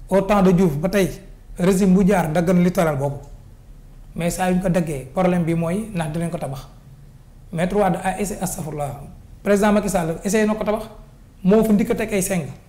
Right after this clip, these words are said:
Bi mu ko fa tegee, jeunes yi Ngor dañu dem daaneel ko. Bi mu xamee ne, ne lii coow lay indi, bi mu nekkee président daf ko bàyyi. Mais ba tey boo demee titre moo fa ne.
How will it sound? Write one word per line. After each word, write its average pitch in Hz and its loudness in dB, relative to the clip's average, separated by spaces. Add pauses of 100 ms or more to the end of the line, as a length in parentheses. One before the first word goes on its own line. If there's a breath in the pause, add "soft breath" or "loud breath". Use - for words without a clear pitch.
(1080)
Bi 180 2
mu 190 2
ko 190 -2
fa 190 -2
tegee, 175 0
jeunes 170 0
yi 175 2
Ngor 165 0
dañu 160 -4
dem 147 -6
daaneel 147 -2
ko. - -14 (1500)
Bi 165 -6
mu 175 -2
xamee 180 0
ne, 170 0
ne 165 -2
lii 180 4
coow 170 0
lay 170 -2
indi, 143 -4 (600)
bi 131 -6
mu 156 -6
nekkee 151 -6
président 139 -8
daf 135 -10
ko 139 -10
bàyyi. 120 -8 (1040)
Mais 160 -4
ba 160 -4
tey 160 -4
boo 156 -4
demee 143 -6
titre 139 -8
moo 135 -8
fa 123 -14
ne. 110 -16